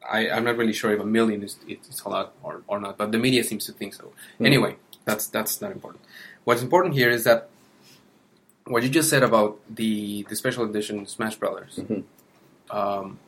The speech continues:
Speaker 1: that is something that is happening with most things Nintendo ge-, uh, are
Speaker 2: That's
Speaker 1: releasing.
Speaker 2: what I was get, leading towards. Uh, you look at Amiibo shortages for certain types. Uh, the Majora's Mask,
Speaker 1: The,
Speaker 2: uh,
Speaker 1: the,
Speaker 2: bundle that
Speaker 1: the new three D,
Speaker 2: three D,
Speaker 1: new
Speaker 2: the
Speaker 1: three D S
Speaker 2: new
Speaker 1: X L.
Speaker 2: three D S X L, right?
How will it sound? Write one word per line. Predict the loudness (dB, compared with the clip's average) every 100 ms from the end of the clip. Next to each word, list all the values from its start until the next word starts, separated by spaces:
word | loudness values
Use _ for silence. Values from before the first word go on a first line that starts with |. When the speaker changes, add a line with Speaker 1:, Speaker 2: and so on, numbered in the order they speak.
| _ _ -20 _ 2
Speaker 1:
that | 4
is | 4
something | 0 0
that | 0
is | 2
happening | 2 2 2 0
with | -2 -4
most | 0 2 2 -2 -2
things | -2 0
Nintendo | -4 -2 -2 -2
ge-, | -4
uh, | -6 -8 -4
are | 8
Speaker 2:
That's | 10 10
Speaker 1:
releasing. | 10 12
Speaker 2:
what |
I | 12
was | 8
get, | 2 -2
leading | 4 6 6
towards. | 4 2 2 -2
Uh, | 2 2
you | 4
look | 2 0
at |
Amiibo | -2 0 2 4 4 2 -4
shortages | 0 2 2 0 -8 -10
for | -8 -2
certain | 0 0 0
types. | 0 0 0
Uh, | 0 0
the | 0
Majora's | -4 2 2 2
Mask, | 0 -2 -4 -6 -10 _ _ _ _ _ -8
Speaker 1:
The, | 0
Speaker 2:
uh, | 2 4 2
Speaker 1:
the, |
Speaker 2:
bundle | 8 10 10 8
that | 4 -2
Speaker 1:
the | -2
new | -2 -2
three | -2 -2 -2
D, | -2 -6 -12 -20 -20 _ _ _ 0
Speaker 2:
three | 2 6
D, |
Speaker 1:
new | 6
Speaker 2:
the |
Speaker 1:
three | 8 8
D | 10
S | 12
Speaker 2:
new | 12
Speaker 1:
X | 12
L. | 12 10
Speaker 2:
three | 2 4
D | 6
S | 6 4
X | 0 0 0 6
L, | 6 6
right? | 6 6 4